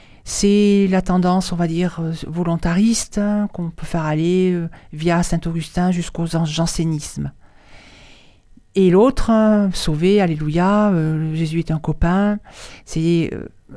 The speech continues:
oublier la croix. Et c'est une, quelque chose qui est beaucoup plus, euh, bo-, voilà, qui oublie, euh, pécheur pour rentrer uniquement dans une, une joie de surface,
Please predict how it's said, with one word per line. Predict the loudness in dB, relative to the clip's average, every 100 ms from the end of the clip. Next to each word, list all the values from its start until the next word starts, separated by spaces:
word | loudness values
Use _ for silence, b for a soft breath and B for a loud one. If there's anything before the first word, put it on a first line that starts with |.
| -4
oublier | -2 0 0 0
la | 0
croix. | -2 -2 -4 -6 B B B B B B -6
Et | -2 -2 -4
c'est | -10 -8 -4 -4 -2
une, | -4 -8 _ -12
quelque | -10 -6
chose | -6 -6
qui | -8
est | -8
beaucoup | -8 -8 -8
plus, | -6 -6 -6 -8
euh, | -8 -10 -12 -14 -16 -20 -20 _ -20 -20 -20 -20
bo-, | -12 -12 -10
voilà, | -6 -2 -2
qui | -4
oublie, | -4 -2 -2 -2
euh, | -6 -10 -20 -16 -8
pécheur | -6 -4 -2 -4 -6 b b b
pour | -10 -10
rentrer | -8 -8 -10 -8 -6 -4 -2 -2
uniquement | -2 -4 -4 -2
dans | -2 -2
une, | -2 -2 -2 -2
une | -2 -2
joie | -4 -2 0
de | -2
surface, | -2 -4 -4 -4 -4 -4 -8